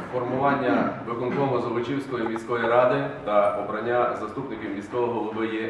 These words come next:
вичерпним. Хочу від себе сказати те, що, очевидно, чекає від нас усіх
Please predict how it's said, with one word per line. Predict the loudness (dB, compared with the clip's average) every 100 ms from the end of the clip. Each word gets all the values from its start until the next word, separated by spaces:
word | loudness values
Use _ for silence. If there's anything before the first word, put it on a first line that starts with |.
| -4
вичерпним. | -6 -6 -10 -12 -14 -16 -20 -20 -20 -20 -20 -20 -2
Хочу | 0 2 2 0 -2
від | -2
себе | 4 6 6 2 0
сказати | -6 -6 -2 0 0 0 -2 -6
те, | 0 2 2 -2 -6
що, | -2 0 0 -4 -10 -12
очевидно, | -6 -4 -2 -4
чекає | -2 4 6 4 0
від | -4 -6
нас | -6 -8
усіх | -8